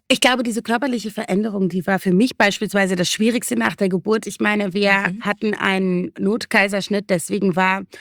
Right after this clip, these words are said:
Speaker 1: zwar mein unterer Bauch aufgeschnitten und verheilte
Speaker 2: Mhm.
Speaker 1: auch nicht auf die schönste Art und Weise, aber ich hatte zum Beispiel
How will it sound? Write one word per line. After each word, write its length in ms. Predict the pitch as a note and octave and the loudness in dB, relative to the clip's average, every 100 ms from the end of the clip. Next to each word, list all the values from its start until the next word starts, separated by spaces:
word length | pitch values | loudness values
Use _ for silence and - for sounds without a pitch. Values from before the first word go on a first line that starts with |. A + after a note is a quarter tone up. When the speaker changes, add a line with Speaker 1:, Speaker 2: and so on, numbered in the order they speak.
| - | -20
Speaker 1:
zwar 200 | - G3 | -2 0
mein 180 | F#3 F#3 | 2 0
unterer 360 | - G#3+ E3+ E3 | -2 -4 -4 -2
Bauch 400 | F3 E3+ G#3+ - | 0 0 0 0
aufgeschnitten 800 | F3 G#3+ - - A3 G#3+ - - | 0 0 -6 -4 -2 -2 -2 -2
und 260 | - - - C3+ | -2 -4 -10 -16
verheilte 540 | D#3+ G#3 D#3+ G3+ G#3+ A3 | -8 -4 0 0 0 -2
Speaker 2:
Mhm. 40 | |
Speaker 1:
auch 140 | F#3+ A3 | -2 -2
nicht 180 | G#3+ - _ | -4 -6 _
auf 240 | - F#3+ | -2 -2
die 140 | - F3+ | -4 -2
schönste 400 | A3+ A#3 - - | 0 2 2 2
Art 160 | G3+ | 0
und 140 | F#3 - | -2 0
Weise, 380 | F#3+ A#3+ A3+ | 2 2 -2
aber 280 | - F#3 G3 F#3+ - - - | -2 -2 -2 -4 -10 -14 -8
ich 160 | E3 - | -6 -4
hatte 200 | F#3 F#3 | -6 -4
zum 220 | - E3+ | -2 0
Beispiel 640 | E3 E3 - G3 F#3 F#3 | 0 -2 -2 0 2 2